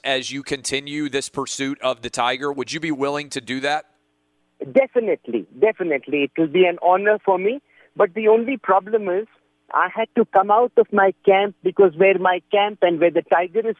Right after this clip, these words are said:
Speaker 2: is, there is no mobile network. So
Speaker 1: Yes.
Speaker 2: I had to travel fifteen kilometers for a better mobile network. And I'm, uh, it will be a pleasure, um, talking to my brothers in America.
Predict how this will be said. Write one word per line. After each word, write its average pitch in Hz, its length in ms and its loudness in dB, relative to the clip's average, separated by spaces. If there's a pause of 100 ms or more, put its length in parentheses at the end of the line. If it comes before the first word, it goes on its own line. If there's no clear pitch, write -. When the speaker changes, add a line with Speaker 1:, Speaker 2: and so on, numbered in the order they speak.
Speaker 2:
is, 185 240 4 (420)
there 214 160 2
is 220 140 0
no 233 240 4
mobile 202 440 2
network. 165 640 0
So - 80 -20 (420)
Speaker 1:
Yes. 180 380 2
Speaker 2:
I 220 40 0
had 220 120 -6
to 226 100 -2
travel 208 520 2
fifteen 226 440 4
kilometers 196 760 2
for 180 160 6
a 156 60 6
better 175 380 2
mobile 160 540 2
network. 175 560 0 (520)
And 160 160 0
I'm, 165 400 0
uh, 165 220 6 (500)
it 165 140 4
will 180 80 -2
be 175 160 4
a 160 80 4
pleasure, 247 540 2 (380)
um, 170 540 4 (180)
talking 214 440 2
to 226 120 0
my 196 280 0
brothers 208 520 0
in 196 140 -4
America. 185 640 0